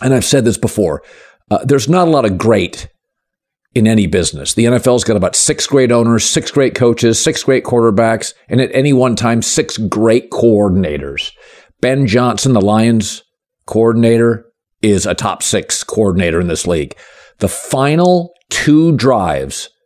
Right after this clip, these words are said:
by Detroit were beautiful. Power, um, perimeter, deception, screens. Um, how about the,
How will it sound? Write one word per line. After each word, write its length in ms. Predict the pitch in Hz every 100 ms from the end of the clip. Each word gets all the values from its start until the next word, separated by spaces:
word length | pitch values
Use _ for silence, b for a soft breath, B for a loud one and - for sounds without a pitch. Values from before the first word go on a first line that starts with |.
| _
by 300 | 87 110 107
Detroit 640 | 95 80 - 120 98 82 - _ _ _ _ -
were 300 | 120 107 - _ _ _ _ _ _ _ -
beautiful. 560 | 90 117 117 90 - - B B B B B B B B B B _ _
Power, 720 | - - 139 110 104 67 73 _ _
um, 560 | 107 95 90 80 80 - - _ - -
perimeter, 760 | 127 110 135 123 87 76 69 B B B B
deception, 960 | - 120 - - 147 - - 95 76 104
screens. 1120 | - - - - 151 151 143 98 78 71 - - -
Um, 600 | 117 98 92 82 80 82 B B B B B B _ _ _ _ _
how 160 | - 156
about 240 | 165 160
the, 300 | 113 107 87